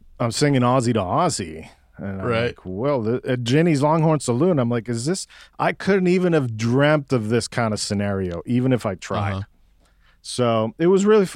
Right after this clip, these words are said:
Speaker 1: it was really interesting. And then at the end of it, we had a few friends. They allowed us a few friends to come back in and fill the joint up. And J-, Long-, the Longhorn Saloon is known for, um,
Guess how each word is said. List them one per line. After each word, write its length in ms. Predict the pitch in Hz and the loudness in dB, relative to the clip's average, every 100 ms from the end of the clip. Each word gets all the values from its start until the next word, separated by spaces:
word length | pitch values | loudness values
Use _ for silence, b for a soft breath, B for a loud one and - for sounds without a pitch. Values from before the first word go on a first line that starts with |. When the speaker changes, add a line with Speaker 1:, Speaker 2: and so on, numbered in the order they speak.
| - | 0
Speaker 1:
it 60 | 170 | 2
was 160 | 170 | 4
really 220 | 185 208 156 | 4 4 4
interesting. 460 | 147 151 160 151 | 2 -2 0 2
And 80 | 143 | 2
then 100 | 147 | 2
at 100 | 143 | 2
the 100 | 135 | 2
end 140 | 147 185 | 2 2
of 100 | 127 | 2
it, 180 | 123 127 b b | 2 0 b b
we 120 | 131 131 | 0 4
had 140 | 151 | 4
a 40 | |
few 240 | 127 - 139 | 2 0 -2
friends. 320 | - 143 131 | 0 0 2
They 100 | 123 | 2
allowed 300 | 117 120 123 | 2 2 2
us 140 | 123 110 | 0 -4
a 40 | |
few 160 | - 120 | -2 -4
friends 440 | - 135 120 107 | 0 0 0 -2
to 60 | - | -6
come 220 | - 113 | -4 -2
back 200 | 107 104 | -2 -2
in 100 | 120 | -2
and 100 | 110 | -2
fill 160 | - 110 | -2 -2
the 120 | 98 | -2
joint 320 | 87 101 95 - | -4 -6 -6 -4
up. 340 | 180 151 - - B B _ 127 | 0 0 -4 -20 B B _ -2
And 440 | 127 123 120 104 _ _ 127 | 0 2 -2 -4 _ _ -14
J-, 140 | 117 120 | -14 -4
Long-, 340 | 143 139 151 | 0 2 2
the 80 | 143 | 2
Longhorn 380 | 135 151 156 147 | 2 2 2 0
Saloon 320 | - 127 139 | 0 0 2
is 120 | 117 113 | 2 0
known 240 | 113 110 | 0 0
for, 360 | - 104 101 92 b b b - | -2 0 0 -4 b b b -4
um, 580 | 113 107 101 101 95 | 0 0 0 -2 -4